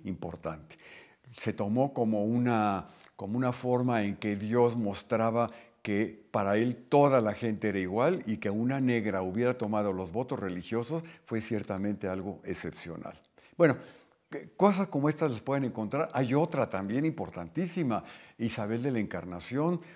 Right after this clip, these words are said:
una mujer que inclusive, eh, tuvo la posibilidad de que la Inquisición entrara al convento porque esta mujer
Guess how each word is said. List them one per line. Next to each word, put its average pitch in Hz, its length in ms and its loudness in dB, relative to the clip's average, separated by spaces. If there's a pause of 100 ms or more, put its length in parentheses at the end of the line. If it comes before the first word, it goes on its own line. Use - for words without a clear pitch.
(120)
una 131 240 -2
mujer 131 580 0 (340)
que 151 380 4 (220)
inclusive, 127 1000 0 (120)
eh, 107 480 2 (220)
tuvo 139 380 4
la 107 140 2
posibilidad 104 640 0
de 139 120 -2
que 110 160 0
la 98 100 0
Inquisición 120 920 0 (260)
entrara 123 680 4
al 113 140 -2
convento 104 480 -2
porque 104 420 -4
esta 104 200 -4
mujer 117 520 0